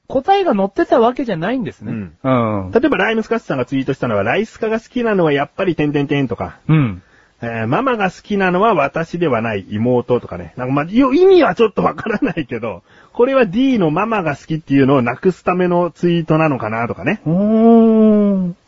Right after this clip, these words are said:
Speaker 2: えー、まあ、他にも筋トレって心と体の変化を楽しめるとかね。このあたりがちょっと一番ヒントになったかもしれない。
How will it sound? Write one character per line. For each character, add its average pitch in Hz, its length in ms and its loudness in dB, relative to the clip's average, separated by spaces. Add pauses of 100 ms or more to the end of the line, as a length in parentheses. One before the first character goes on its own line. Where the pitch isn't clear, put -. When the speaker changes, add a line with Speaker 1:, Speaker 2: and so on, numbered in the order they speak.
(240)
Speaker 2:
え 120 60 -4
ー、 107 540 -2
ま 131 120 0
あ、 127 40 -2
他 131 280 0
に 139 120 0
も 117 160 0
筋 208 300 -2
ト 214 140 2
レ 208 120 2
っ - 40 -8
て - 220 -4
心 208 380 2
と 175 120 0
体 160 340 -2
の 202 80 0
変 196 220 2
化 123 140 -2
を 107 100 -2
楽 117 240 -2
し - 120 -4
め 127 120 2
る 92 100 -4
と - 60 -16
か 113 100 -4
ね。 160 140 -6 (460)
こ 247 160 2
の 277 140 4
あ 302 60 2
た 294 100 0
り 180 120 0
が 135 160 0
ち 151 80 -4
ょ - 20 -2
っ - 40 -4
と 101 280 -6 (460)
一 - 200 -6
番 143 120 0
ヒ 151 120 0
ン 135 40 -6
ト 123 100 -4
に 120 80 -2
な 156 60 0
っ - 40 -2
た - 140 -10
か - 160 -6
も 349 140 0
し - 120 -8
れ 226 100 4
な 185 100 -8
い。 - 20 -6